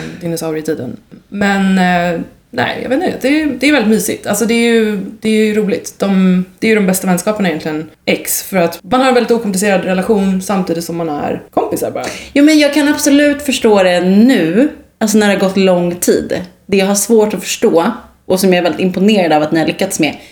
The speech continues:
Speaker 2: det är ju direkt efter ett uppbrott.
Speaker 1: Mm.
Speaker 2: Liksom.
Speaker 1: Nej,
Speaker 2: Liksom.
Speaker 1: det, det klipptes aldrig, utan vi bara broderade vidare på en annan, ett annat mönster.
Speaker 2: Och det,
Speaker 1: <laughs>
Speaker 2: det där, ja, det är så svårt.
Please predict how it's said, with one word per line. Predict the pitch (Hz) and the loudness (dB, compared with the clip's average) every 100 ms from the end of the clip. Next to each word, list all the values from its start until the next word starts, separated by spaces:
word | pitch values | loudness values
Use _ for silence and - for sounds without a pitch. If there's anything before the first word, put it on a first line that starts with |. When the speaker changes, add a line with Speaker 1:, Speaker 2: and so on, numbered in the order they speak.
| _ - | _ -2
Speaker 2:
det | 208 | 2
är | 190 | 4
ju | 180 | 2
direkt | 165 175 - - | 2 -2 -4 -8
efter | 170 165 | -4 -4
ett | 151 | -4
uppbrott. | 202 - - 214 - - - - - | -6 -8 -2 -2 -2 -8 -12 -10 -4
Speaker 1:
Mm. | 208 214 240 - _ - | 0 2 0 -4 _ -4
Speaker 2:
Liksom. | 208 160 - 180 | 0 -2 -4 -8
Speaker 1:
Nej, | 226 277 277 | 0 2 2
Speaker 2:
Liksom. | 339 339 | 0 0
Speaker 1:
det, | 220 | 2
det | 226 220 | 2 2
klipptes | 208 196 - | -2 -4 -2
aldrig, | 151 143 | 0 -2
utan | - 180 | -4 -4
vi | 202 | -2
bara | 190 160 156 165 - - | 0 0 -2 -6 -12 -8
broderade | 214 185 170 165 | -4 -2 0 -2
vidare | 170 170 202 196 190 185 - | -2 0 0 -2 -2 -4 -4
på | 196 | -4
en | |
annan, | 175 185 214 220 | -2 -2 -4 -4
ett | - | -4
annat | 196 214 - | -4 -4 -4
mönster. | 175 - 180 - - | -6 -2 -4 -4 0
Speaker 2:
Och | 233 208 | 2 4
det, | 240 214 190 175 175 | 2 2 2 2 0
Speaker 1:
<laughs> | 196 | 0
Speaker 2:
det | 214 | 0
där, | 214 190 160 139 131 131 - - | 2 2 2 2 2 2 0 -2
ja, | - 185 175 156 277 | -2 2 2 2 0
det | |
är | - | -4
så | - | -6
svårt. | - - - - - | -8 -10 -12 -14 -14